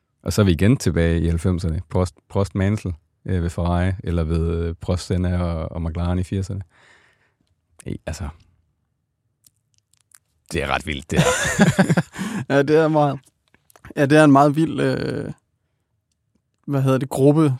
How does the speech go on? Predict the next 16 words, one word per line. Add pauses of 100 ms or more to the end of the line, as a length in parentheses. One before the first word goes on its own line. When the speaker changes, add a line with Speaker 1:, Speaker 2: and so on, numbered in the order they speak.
(120)
Speaker 2:
der, (280)
der
ender
ved
Ferrari
lige
nu. (540)
Øhm, (720)
men
ja, (540)
lad,
lad
os
se,
hvordan
det,